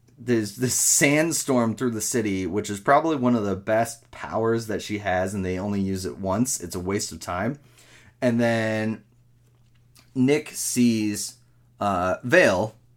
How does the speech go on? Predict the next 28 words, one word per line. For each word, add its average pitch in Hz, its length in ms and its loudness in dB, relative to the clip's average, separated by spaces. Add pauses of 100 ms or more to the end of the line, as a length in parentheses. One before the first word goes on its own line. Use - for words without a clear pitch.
(160)
or 92 540 0 (160)
Jake 101 220 -2
Johnson, 90 600 -4 (400)
and 98 540 -2
Jake 104 240 -4
Johnson's 104 460 -4
just 92 160 -8
like, 92 180 -6
"Come 156 220 -6
on, 151 260 2
I 104 160 -2
can 117 160 -4
help 131 320 2
you. 107 140 0
I 95 80 0
can 107 140 -8
help 120 220 0
you 123 100 -2
get 120 260 2
the 113 80 -6
stone, 135 500 2
and 110 80 2
I 104 140 0
can 107 160 -6
help 120 260 0
you 113 60 -4
smash 147 440 -2
it." 110 160 -4